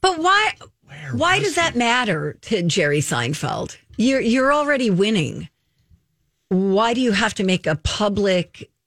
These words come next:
Speaker 1: declaration like that or rebuttal, whatever you wanna call it?
Speaker 2: Where did I hear this, Donna?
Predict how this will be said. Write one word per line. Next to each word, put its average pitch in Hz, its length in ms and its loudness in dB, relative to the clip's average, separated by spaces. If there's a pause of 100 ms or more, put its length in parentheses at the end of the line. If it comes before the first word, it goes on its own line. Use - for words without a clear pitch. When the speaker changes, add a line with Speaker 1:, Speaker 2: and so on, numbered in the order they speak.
(300)
Speaker 1:
declaration 170 960 0
like 143 260 -2
that 123 420 -2
or 190 200 2
rebuttal, 151 720 2
whatever 160 300 0
you 156 120 0
wanna 147 180 2
call 139 320 -2
it? - 160 -6 (480)
Speaker 2:
Where 113 280 2
did 139 180 -2
I 131 160 0
hear 78 360 -4
this, 71 300 -4
Donna? 65 480 -6